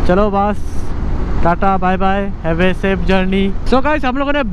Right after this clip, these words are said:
just Bahiata Chareli cross किया है and weather देखो ना, कितना dark होके रखा है, एकदम suddenly change हो गया weather। And weather report में भी दिखा रहा था गुवाहाटी में thunderstorm and बारिश है, तो जितना जल्दी हो सके गुवाहाटी से जल्दी जल्दी निकल जाते हैं, क्योंकि आने के time में भी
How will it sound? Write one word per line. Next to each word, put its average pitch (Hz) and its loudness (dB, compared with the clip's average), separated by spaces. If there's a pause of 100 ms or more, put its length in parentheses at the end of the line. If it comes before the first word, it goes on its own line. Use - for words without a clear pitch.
(140)
just 285 0
Bahiata 233 0
Chareli 254 0
cross 240 0
किया 254 0
है 247 -2
and 240 -2
weather 240 0
देखो 240 -2
ना, 240 0
कितना 233 -2
dark 220 2
होके 240 0
रखा 214 0
है, 208 0
एकदम 233 0 (340)
suddenly 277 2
change 247 0
हो 247 2
गया 240 2
weather। 220 0
And 214 -2
weather 220 0
report 247 0
में 254 0
भी 254 0
दिखा 240 0
रहा 240 0
था 240 0
गुवाहाटी 208 0
में 233 0 (460)
thunderstorm 240 0
and 233 0
बारिश 208 0
है, 180 0
तो 240 2
जितना 233 -2
जल्दी 277 0
हो 262 0
सके 269 -2
गुवाहाटी 226 0
से 254 -2
जल्दी 233 0
जल्दी 247 0
निकल 233 0
जाते 214 0
हैं, 190 0
क्योंकि 233 2
आने 226 0
के 240 0
time 240 0
में 240 0
भी 247 0